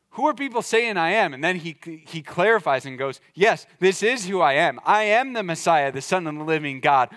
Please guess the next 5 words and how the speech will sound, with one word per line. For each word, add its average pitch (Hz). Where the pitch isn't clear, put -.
but 185
also 214
this." 190
He -
mentions 113